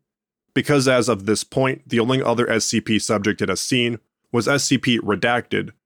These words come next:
during the containment breach on May thirty-first, twenty eighteen. Thank you for listening to S C P forty-two sixty-five,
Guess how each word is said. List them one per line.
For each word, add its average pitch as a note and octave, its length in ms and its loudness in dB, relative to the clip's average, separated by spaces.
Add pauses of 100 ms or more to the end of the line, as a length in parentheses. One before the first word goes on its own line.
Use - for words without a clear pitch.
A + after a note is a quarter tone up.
(240)
during D3 200 6
the C#3+ 100 4
containment A#2 480 0
breach A2 320 0
on G2+ 160 0
May G2+ 160 0
thirty-first, G#2 680 -2
twenty G2+ 300 -2
eighteen. G2+ 380 -6 (2500)
Thank C#3+ 180 2
you A2 140 2
for - 100 -4
listening G#2 420 0
to G2 300 0
S G#2 160 0
C G#2+ 220 -2
P G#2 240 0
forty-two G2+ 460 -2
sixty-five, A2 920 -2